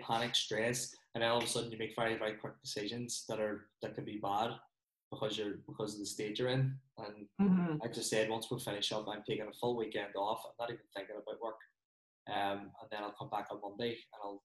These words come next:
Speaker 1: I'll start thinking about things again. Uh, and that's probably been the best decision, just to take those few days off, because that week leading up to when we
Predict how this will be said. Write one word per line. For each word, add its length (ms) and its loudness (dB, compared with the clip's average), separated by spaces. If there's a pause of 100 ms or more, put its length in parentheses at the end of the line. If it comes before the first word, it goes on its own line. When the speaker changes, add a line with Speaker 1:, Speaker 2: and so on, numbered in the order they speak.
(120)
Speaker 1:
I'll 80 -12
start 320 -6
thinking 220 -10
about 240 -6
things 220 -6
again. 280 -2 (800)
Uh, 360 2
and 100 -4
that's 200 0
probably 380 -2
been 180 -4
the 160 -6
best 200 -4
decision, 460 -4
just 180 -4
to 80 -8
take 240 -6
those 240 -6
few 160 -2
days 240 0
off, 320 4
because 320 -2
that 260 4
week 260 0
leading 260 -2
up 160 -2
to 80 -2
when 180 -2
we 100 -6